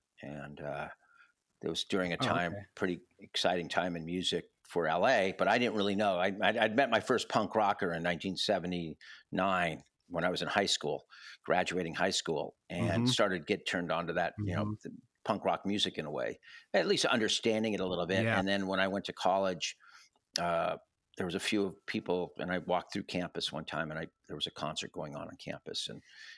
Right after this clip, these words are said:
Speaker 1: and I walked over and met some people,
Speaker 2: Mm-hmm.
Speaker 1: and it was the concert committee.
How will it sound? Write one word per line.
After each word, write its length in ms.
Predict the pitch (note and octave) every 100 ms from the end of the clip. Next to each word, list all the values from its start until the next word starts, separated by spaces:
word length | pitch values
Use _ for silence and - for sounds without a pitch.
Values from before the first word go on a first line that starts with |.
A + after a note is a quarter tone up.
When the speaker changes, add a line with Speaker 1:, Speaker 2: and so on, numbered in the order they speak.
| -
Speaker 1:
and 60 | E2
I 40 |
walked 260 | F2 F2+ F#2
over 240 | F2+ E2
and 100 | E2+
met 140 | E2+
some 140 | - F2
people, 340 | - G2+ G2
Speaker 2:
Mm-hmm. 160 | F2 E2+
Speaker 1:
and 100 | D#2
it 60 | G2
was 100 | F#2
the 60 |
concert 380 | - B2+ - -
committee. 440 | - D#2 C2 -